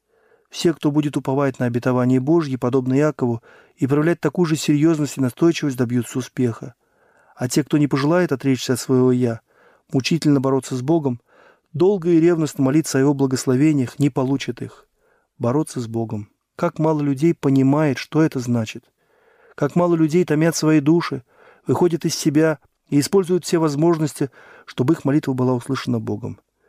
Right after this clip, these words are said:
Когда волны неописуемого, невыразимого отчаяния грозят снести в пучину молящегося,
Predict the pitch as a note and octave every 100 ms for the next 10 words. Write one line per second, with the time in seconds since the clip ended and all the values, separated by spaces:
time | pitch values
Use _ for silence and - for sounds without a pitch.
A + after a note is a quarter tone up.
0 | _ _ - A#2+ B2+ D3+ E3 D#3 D3+ D#3
1 | C#3+ D#3+ - G#3 G3 E3+ D3 C#3+ C#3 D3
2 | F#3 G3 F3+ F3 - F3 D3+ C3+ A#2+ -
3 | - - _ - C#3 C#3+ E3+ - D#3 C#3
4 | F#3 E3 - C3 F#3 D#3 C#3 E3 F3+ -
5 | C3+ A2+ G#2+ A#2